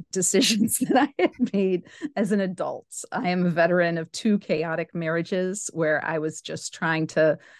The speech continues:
have that familiar feeling, you know, like, this is what house, this is what home is for me. And I, no matter how much work I did, it wasn't until I found the mindset work that I was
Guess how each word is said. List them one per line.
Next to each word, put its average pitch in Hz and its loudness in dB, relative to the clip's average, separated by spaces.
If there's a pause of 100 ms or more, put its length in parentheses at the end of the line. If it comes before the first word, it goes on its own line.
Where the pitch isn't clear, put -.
(220)
have 180 0
that 165 0
familiar 185 4
feeling, 196 -2 (640)
you 247 2
know, 254 0
like, 196 -2
this 180 -4
is 202 -8
what 208 -4
house, 208 -6
this 208 -4
is 226 -4
what 220 -2
home 233 0
is 156 -8 (180)
for 170 -4
me. 147 -6 (480)
And 180 2
I, 175 2 (220)
no 190 6
matter 175 2
how 220 0
much 214 2
work 202 -2
I 160 0
did, 294 0
it 175 -2
wasn't 226 0
until 185 -4
I 156 -10
found 160 -6
the 151 -4
mindset 262 -2
work 143 -6 (420)
that 175 0
I 175 0
was 180 2